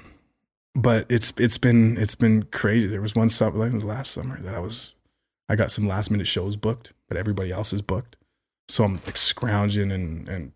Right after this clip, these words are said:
fighting and clawing. And I actually met some jazz, I, I hired, uh, two jazz musicians to play banjo and acoustic guitar for me for about three shows in the summertime.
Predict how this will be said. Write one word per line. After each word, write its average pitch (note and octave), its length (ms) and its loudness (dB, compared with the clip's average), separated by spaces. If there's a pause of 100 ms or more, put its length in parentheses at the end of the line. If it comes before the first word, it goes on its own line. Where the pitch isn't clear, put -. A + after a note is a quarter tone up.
fighting G2+ 500 0
and D2+ 120 -10
clawing. G#2 440 0
And G2+ 80 -4
I G2+ 60 -2
actually G2+ 280 -4
met G2+ 340 -2
some G2 420 -2 (720)
jazz, A#2 420 2
I, A#2+ 100 2
I - 100 -2
hired, G2 520 -4
uh, G2 240 -4 (200)
two B2+ 240 4
jazz A2 500 0
musicians - 800 -6 (440)
to A#2+ 100 2
play A2+ 220 0
banjo G#2+ 460 -2
and G2+ 160 -6
acoustic - 440 -6
guitar F#2 320 -4
for - 120 -8
me F2+ 80 -4
for - 120 -8
about F#2+ 200 -8
three G#2+ 260 -4
shows F#2+ 340 -2
in - 120 -8
the G2+ 40 -4
summertime. F2+ 540 -4